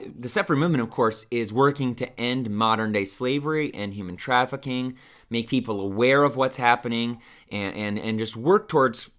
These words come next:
freedom, full freedom for, for everyone. Um, and so twenty twenty is a special year because it actually marks ten years of ministry for Set Free Movement.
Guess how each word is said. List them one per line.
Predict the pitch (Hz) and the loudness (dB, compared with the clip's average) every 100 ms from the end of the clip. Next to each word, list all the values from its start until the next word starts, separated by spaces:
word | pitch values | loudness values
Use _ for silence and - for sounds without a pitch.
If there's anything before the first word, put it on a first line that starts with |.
| _ | _
freedom, | _ - 147 214 139 92 175 _ | _ -4 4 4 2 -4 -10 _
full | - 139 | 0 0
freedom | 151 156 120 101 131 151 | 2 0 0 0 -6 -12
for, | - 135 127 147 | -6 0 2 0
for | - 156 165 | -2 -2 0
everyone. | 208 208 95 - - _ - - - | -2 -6 -8 -12 -20 _ -20 -20 -2
Um, | 113 120 123 | 2 2 2
and | 131 139 | -2 -2
so | 135 147 135 131 | 0 4 6 6
twenty | 131 - 196 214 170 | 2 -4 2 4 2
twenty | 143 - 190 233 110 107 139 - _ _ | -2 0 2 2 2 -2 -6 -14 _ _
is | 123 127 | 0 0
a | 120 | 0
special | - 180 175 120 | 2 2 2 0
year | 147 202 | 2 2
because | 110 117 117 | 2 0 0
it | 117 | 2
actually | 131 - 135 123 | 0 0 -2 0
marks | 117 143 123 - - | 2 2 2 -2 -10
ten | - 160 190 185 | -10 -6 -4 -2
years | 170 165 139 | -2 -2 -2
of | 117 | -4
ministry | 139 180 - 95 | -4 -6 -6 -8
for | 92 110 | -6 -8
Set | - - | -6 -6
Free | - 104 | -6 -4
Movement. | 120 117 87 - | -4 -6 -10 -14